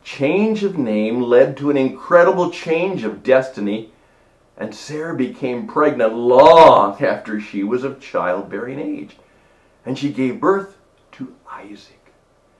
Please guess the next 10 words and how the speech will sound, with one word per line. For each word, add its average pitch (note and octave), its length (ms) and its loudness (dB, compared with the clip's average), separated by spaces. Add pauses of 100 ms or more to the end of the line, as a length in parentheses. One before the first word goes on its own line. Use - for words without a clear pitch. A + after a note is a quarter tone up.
(360)
Abraham F3+ 720 4
became D#3+ 800 -6
very F#3 340 0
wealthy, A2 540 0
and A2 140 -4
his C3+ 220 -6
wealth F#3 520 4
increased F3 800 -10
with E3 380 -14
time. - 560 -20